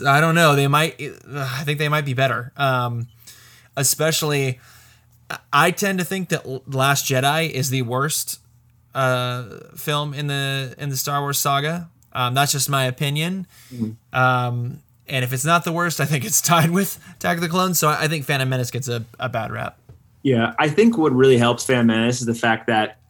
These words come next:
Speaker 2: at the time when it was the only other movie to compare it with the original trilogy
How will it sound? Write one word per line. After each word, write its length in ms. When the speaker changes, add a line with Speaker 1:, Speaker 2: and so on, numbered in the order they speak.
Speaker 2:
at 160
the 80
time 400
when 120
it 120
was 380
the 160
only 300
other 200
movie 440
to 120
compare 380
it 60
with 160
the 80
original 260
trilogy 640